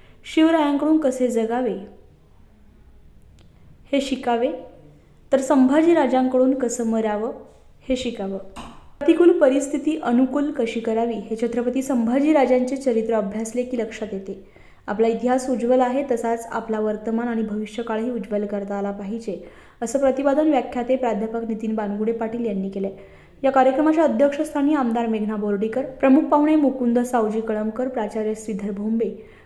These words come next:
प्राचार्य आर टी पाचकोर, ॲडव्होकेट मनोज सारडा, रमण तोष्णीवाल, ॲडव्होकेट गोपाळ रोकडे,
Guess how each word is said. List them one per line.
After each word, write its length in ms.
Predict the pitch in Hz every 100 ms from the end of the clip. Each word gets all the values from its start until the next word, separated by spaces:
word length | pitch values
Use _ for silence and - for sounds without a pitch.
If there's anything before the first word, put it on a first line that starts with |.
| -
प्राचार्य 360 | 247 247 277 302
आर 180 | 254
टी 140 | 233 254
पाचकोर, 460 | 254 226 - 247 254 233
ॲडव्होकेट 360 | 214 208 208
मनोज 300 | 208 214 226 233
सारडा, 440 | - 240 220 240
रमण 300 | 247 202 208 196 - - - - - - -
तोष्णीवाल, 480 | 233 233 277 277
ॲडव्होकेट 420 | 285 226 226 220 214
गोपाळ 320 | 208 208 202
रोकडे, 340 | 202 220 220